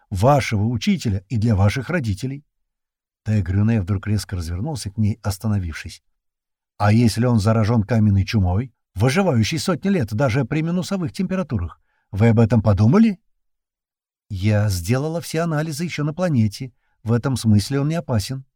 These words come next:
осторожно, но твердо проговорила Аурис. Однако потом едва не разрыдалась, и это потрясло де Грюне гораздо больше.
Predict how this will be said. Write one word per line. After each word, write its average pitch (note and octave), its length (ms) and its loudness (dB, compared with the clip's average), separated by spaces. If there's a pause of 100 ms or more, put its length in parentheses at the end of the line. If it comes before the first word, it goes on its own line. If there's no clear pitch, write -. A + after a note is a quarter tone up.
(120)
осторожно, G2 720 -6
но G2 140 -2
твердо G2+ 420 -2
проговорила B2+ 640 -4
Аурис. E2+ 480 -6 (320)
Однако F#3+ 380 0
потом F3+ 300 -4
едва D3+ 280 -6
не D3+ 120 -4
разрыдалась, C#3 840 -6
и F#2 180 -2
это F#2 220 -2
потрясло C3 640 -6
де A2 120 -2
Грюне A2 560 -4 (160)
гораздо A2 760 2
больше. G#2 640 -4